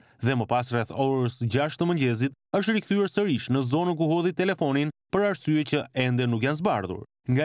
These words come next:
ekspertiza që i është bërë trupit të viktimës, rezulton se ai ishte ekzekutuar me dy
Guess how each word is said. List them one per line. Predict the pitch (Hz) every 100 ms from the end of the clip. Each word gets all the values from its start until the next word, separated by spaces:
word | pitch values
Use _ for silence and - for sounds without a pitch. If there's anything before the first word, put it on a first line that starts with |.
| 165
ekspertiza | - 190 240 226 196
që | 165
i | 156
është | 139
bërë | 170 131
trupit | 156 147 156
të | 156
viktimës, | 180 214 123 101 - _ -
rezulton | 120 127 120 110 117 127
se | 127
ai | 117 117
ishte | 107 120
ekzekutuar | 110 123 127 156 151
me | 147
dy | 135